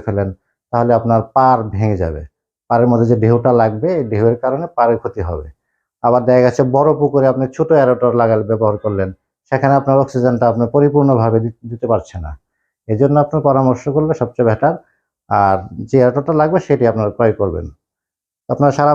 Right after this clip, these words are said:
বাংলাদেশে যারা আছেন এয়ারেটর মেশিন ব্যবহার করেন, এয়ারেটর মেশিন ছাড়া এখন মাছ চাষ করা খুবই অসম্ভব। আপনার ওষুধের উপরে নির্ভর করা যায় না, মেডিসিনের উপর নির্ভর করা যায় না। ওষুধ মেডিসিন তো প্রতিনিয়তই দিতে হয়,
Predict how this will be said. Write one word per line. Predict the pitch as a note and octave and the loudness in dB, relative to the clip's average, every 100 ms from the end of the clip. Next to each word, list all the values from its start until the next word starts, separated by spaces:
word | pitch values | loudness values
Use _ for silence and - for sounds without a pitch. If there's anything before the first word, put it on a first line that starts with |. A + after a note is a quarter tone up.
| D3 | 2
বাংলাদেশে | D3 C#3+ C#3 D3 | 2 2 2 0
যারা | C3 B2+ A#2+ | 2 2 2
আছেন | A#2+ D#3+ D#3 | -2 -4 0
এয়ারেটর | A#2+ B2 C#3 | 0 0 -4
মেশিন | C#3 D3 C3+ | -6 -6 -2
ব্যবহার | C#3+ C#3+ C3+ | 0 0 0
করেন, | D3+ F3+ B2+ | -4 -4 -2
এয়ারেটর | A#2+ C#3 C#3 | -2 -2 -4
মেশিন | C3+ C#3 C3 | -6 -8 -10
ছাড়া | C3 C3 | 0 0
এখন | C3 B2 A#2+ | 0 -2 0
মাছ | A2+ - | -2 -2
চাষ | B2 - | -6 -4
করা | A#2+ A#2 A2 - _ _ - | 0 0 -2 -8 _ _ -4
খুবই | A#2 B2+ | 2 2
অসম্ভব। | A#2 C3+ C3 D#3 - _ _ _ _ - | 2 -2 0 -2 -4 _ _ _ _ -12
আপনার | A2 A#2 A#2 - B2 | -6 0 0 -2 -4
ওষুধের | A#2 C3+ C3+ C3+ | 0 2 2 2
উপরে | C3+ C3 B2+ | 2 0 2
নির্ভর | B2 B2 B2 | 2 2 2
করা | B2+ | 0
যায় | B2+ C3 | 2 0
না, | C3 | 0
মেডিসিনের | A2+ A#2 C3 C3 | -2 -4 -6 -8
উপর | B2+ B2+ | -6 -6
নির্ভর | B2 A#2 A2+ | -6 -6 -4
করা | A#2+ A#2+ A2+ | 0 0 2
যায় | G2+ A#2+ | 0 0
না। | E3 - _ _ _ | -4 -10 _ _ _
ওষুধ | B2 - D3+ | -4 0 2
মেডিসিন | D#3+ D#3+ E3+ | 2 2 2
তো | D#3+ D#3+ | 2 2
প্রতিনিয়তই | E3+ E3+ E3+ D#3+ D3 | 2 2 2 2 2
দিতে | C3 A#2+ | 2 0
হয়, | F#2+ E2+ | -2 -4